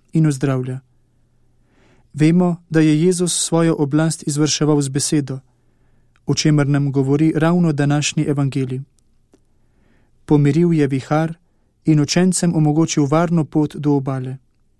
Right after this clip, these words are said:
Gotovi smo lahko, da Jezus miri viharje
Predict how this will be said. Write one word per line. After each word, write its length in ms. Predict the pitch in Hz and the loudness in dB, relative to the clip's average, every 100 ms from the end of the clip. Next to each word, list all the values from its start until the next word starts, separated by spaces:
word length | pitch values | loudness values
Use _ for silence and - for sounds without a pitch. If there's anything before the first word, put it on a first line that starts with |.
| _ _ _ _ _ _ _ _ _ _ _ _ - | _ _ _ _ _ _ _ _ _ _ _ _ -4
Gotovi 440 | 143 - 151 143 | -2 2 0 0
smo 220 | - 147 | -2 0
lahko, 360 | 143 127 - 165 | -2 -2 -2 0
da 120 | 147 | 0
Jezus 580 | 143 160 175 175 160 - | 0 0 0 -2 -4 -2
miri 260 | 151 151 | 0 0
viharje 640 | 143 135 - 156 165 175 | 0 -2 -2 -2 0 -2